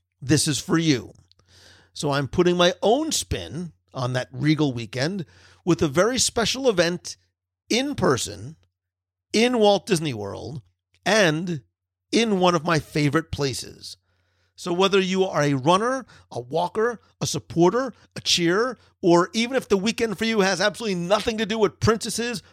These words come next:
medals, or any sort of athletic participation on your part, this event is for you. 'Cause in fact,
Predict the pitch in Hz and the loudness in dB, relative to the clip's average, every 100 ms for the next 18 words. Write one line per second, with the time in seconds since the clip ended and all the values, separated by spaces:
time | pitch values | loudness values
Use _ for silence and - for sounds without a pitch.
0 | _ 175 190 196 208 185 180 170 - 214 | _ 0 2 2 0 -2 0 -2 0 0
1 | 269 233 220 208 196 190 - 196 196 - | 0 0 2 2 2 0 2 2 2 0
2 | 202 202 202 202 196 175 208 190 180 208 | -2 -2 -6 -2 0 0 0 0 2 0
3 | - 160 123 - _ _ _ _ _ _ | 2 -2 -2 -8 _ _ _ _ _ _
4 | 147 170 165 160 143 143 - - - _ | 0 0 2 2 2 0 -4 -16 -20 _
5 | 139 135 - 139 127 110 - _ _ _ | -2 -2 -2 -2 -2 -6 -14 _ _ _
6 | _ - 170 165 - 339 254 151 - - | _ -8 -6 -6 -2 0 0 -2 -10 -20